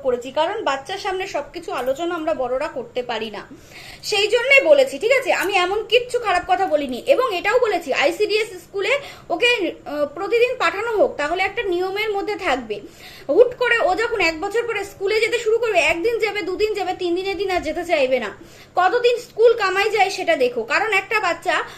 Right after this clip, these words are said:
যখন এক বছরের বেশি সে বাড়িতে বসে থাকে তখন, আহ, সে একটা,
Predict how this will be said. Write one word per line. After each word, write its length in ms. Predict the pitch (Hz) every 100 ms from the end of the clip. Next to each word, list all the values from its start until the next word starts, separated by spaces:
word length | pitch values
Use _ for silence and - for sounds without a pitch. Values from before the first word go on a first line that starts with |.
| - -
যখন 400 | 285 320 415 415 -
এক 260 | 320 349
বছরের 600 | 381 370 - 427 415 415
বেশি 500 | 285 320 - 392 339 -
সে 140 | 320
বাড়িতে 340 | 269 262 339 427
বসে 240 | 320 392
থাকে 280 | 427 427 262 277
তখন, 460 | 320 - 403 339 - - - -
আহ, 240 | 285 302
সে 160 | - 403 403 370 -
একটা, 500 | 302 - 403 466